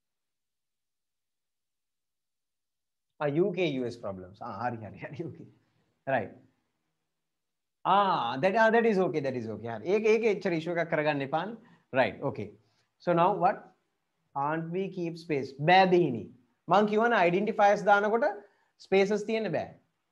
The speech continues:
මේ වර්ඩ්ස් වල ස්පේසස් තියෙන්න බෑ. No spaces. Spaces not allowed. Spaces not allowed. To show the word differences only, I have capitalized each first letter of the word. මේ to එකේ T capital. C එකේ, සෙන්ටිමීටර්ස් එකේ C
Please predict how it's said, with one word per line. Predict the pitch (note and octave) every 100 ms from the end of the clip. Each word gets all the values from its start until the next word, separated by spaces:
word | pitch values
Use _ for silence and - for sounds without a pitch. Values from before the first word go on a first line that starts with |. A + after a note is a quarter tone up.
| _ _ _ _ _ D3
මේ | F3+ E3+
වර්ඩ්ස් | F3+ G3+ G3+
වල | A#3 A3+
ස්පේසස් | G#3+ G3+ G#3+ A3
තියෙන්න | B3 A#3 G#3+
බෑ. | E3+ G#2 C#3
No | F3 A3
spaces. | G#3+ G#3 E3 A#2 - - _ _
Spaces | - G#3 G#3 B3+ G#3+
not | G3+ G3+
allowed. | E3 A#2+ G2+ G2+ _ _ _ _ _ _ _
Spaces | _ E3+ F3+ F#3
not | E3 C#3 B2+
allowed. | G#2 F#2+ _ _ _ -
To | A#3+
show | A3+ A3+ C4
the | A#3+
word | A3 A#3+ G3
differences | A3 A#3+ C4 B3 A#3 A3
only, | F#3+ A#3 G3+
I | G3+
have | A#3 G#3+
capitalized | E3 G3+ G3+ A3+ B3 A#3 A3+
each | A3 -
first | F#3 F3+ G#3+
letter | G#3 G#3+
of | F#3+
the | G#3 C3
word. | G#2+ A2
මේ | F3+ F#3 - _ _
to | G3+ G#3+ A3
එකේ | C4+ C4
T | G#3+ G3
capital. | D3+ C3 G2+ - _ _ _ -
C | G3+ A3 A3
එකේ, | A3+ D#4+ G#4 - _ _ C3
සෙන්ටිමීටර්ස් | F3+ G3 G#3 G#3 G#3
එකේ | A#3 D#4+
C | A#3+